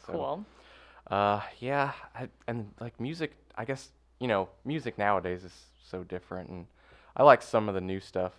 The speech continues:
Speaker 1: out today, but it seems like, you know, when I'm at work or out and about, I'm always listening to old stuff, so.
Speaker 2: Cool.
Speaker 1: I guess music would be the top, at the top of the list,
Speaker 2: Yeah,
Speaker 1: yeah.
Speaker 2: absolutely.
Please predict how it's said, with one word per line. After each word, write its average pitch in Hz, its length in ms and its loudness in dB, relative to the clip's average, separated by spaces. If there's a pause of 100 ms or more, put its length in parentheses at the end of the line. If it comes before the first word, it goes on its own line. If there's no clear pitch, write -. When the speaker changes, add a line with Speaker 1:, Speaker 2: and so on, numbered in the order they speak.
(240)
Speaker 1:
out - 180 -4
today, 92 360 -6
but 90 180 -4
it - 680 -20
seems 104 200 -6
like, 92 220 0 (120)
you 104 80 -4
know, 98 80 2
when 95 160 2
I'm 95 80 -2
at 85 100 -6
work 95 360 -2
or 87 200 -10 (420)
out 101 120 0
and 82 100 -6
about, 92 240 -2
I'm 92 120 -6
always 92 220 -4
listening 90 340 -12
to 87 60 -10
old 90 260 -10
stuff, - 360 -16
so. - 360 -14 (600)
Speaker 2:
Cool. 190 460 -2 (240)
Speaker 1:
I 110 40 -8
guess 98 200 -4
music 95 340 -8
would 90 120 -14 (160)
be 90 120 -10
the 85 100 -12
top, - 340 -10
at - 80 -20
the - 80 -16
top 90 300 -14
of 90 100 -14
the - 80 -18
list, 101 320 -20
Speaker 2:
Yeah, 135 180 -8
Speaker 1:
yeah. 123 100 -8
Speaker 2:
absolutely. 135 760 -12